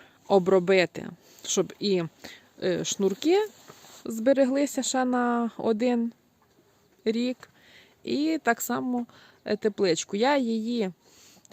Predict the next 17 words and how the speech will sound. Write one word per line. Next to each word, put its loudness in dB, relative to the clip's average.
була 4
обмивала 4
звичайною 0
водичкою, -2
але 4
тепер 2
буду -2
ще 0
обробляти 2
розчином. 2
Чим 4
і 2
як, 4
що -2
буду 0
розводити, 0
я, 2